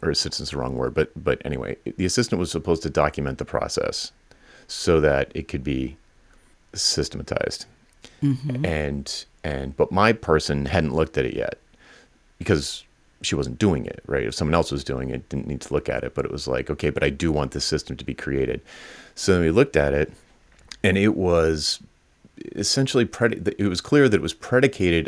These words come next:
Speaker 1: on an expectation that my student was gonna hand this off to an employee eventually and not do it herself.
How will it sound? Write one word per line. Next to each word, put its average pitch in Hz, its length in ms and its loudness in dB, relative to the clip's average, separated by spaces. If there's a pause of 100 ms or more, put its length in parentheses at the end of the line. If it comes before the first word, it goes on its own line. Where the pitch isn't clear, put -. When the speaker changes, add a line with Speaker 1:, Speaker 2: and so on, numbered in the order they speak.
Speaker 1:
on 78 400 0 (400)
an 90 80 2
expectation 76 1040 -2 (600)
that 78 120 2
my 82 140 2
student 82 380 -2
was 80 120 -8
gonna 73 200 0
hand 92 220 0
this 85 140 -2
off 80 220 2
to 87 140 -4
an 76 60 0
employee 73 640 0
eventually - 580 -4
and 78 120 -2
not 73 260 -2
do 71 200 0
it 69 180 -2
herself. - 560 -4